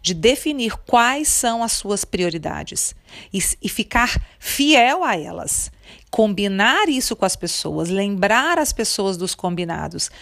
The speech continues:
falar não pra tudo aquilo que pode te tirar do foco que você estabeleceu.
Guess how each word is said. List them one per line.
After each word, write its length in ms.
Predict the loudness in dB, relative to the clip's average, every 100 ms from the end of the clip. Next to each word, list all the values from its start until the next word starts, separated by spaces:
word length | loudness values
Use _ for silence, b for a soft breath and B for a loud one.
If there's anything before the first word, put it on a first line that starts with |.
| B
falar 480 | -2 4 4 4 0
não 380 | 0 0 0 0
pra 160 | 0 0
tudo 340 | -2 0 0
aquilo 400 | -2 -2 -6 -6
que 140 | -8
pode 360 | -6 -2 -2 -2
te 140 | -6
tirar 420 | -2 0 0 0 -2
do 120 | -6
foco 420 | 2 2 2 -2
que 100 | -6
você 300 | -4 -4 -4
estabeleceu. 760 | -6 -6 -6 -6 -6 -6 -12